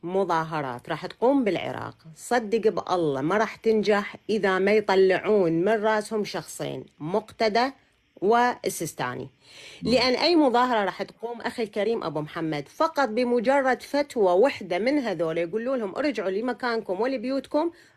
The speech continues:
Speaker 1: راح يرجعون صاغين ومطيعين وكلهم ممنونية. زين؟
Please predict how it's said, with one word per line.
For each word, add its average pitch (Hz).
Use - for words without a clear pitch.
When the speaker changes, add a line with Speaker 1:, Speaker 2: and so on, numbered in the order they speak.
Speaker 1:
راح 240
يرجعون 240
صاغين 254
ومطيعين 233
وكلهم 294
ممنونية. 190
زين؟ 208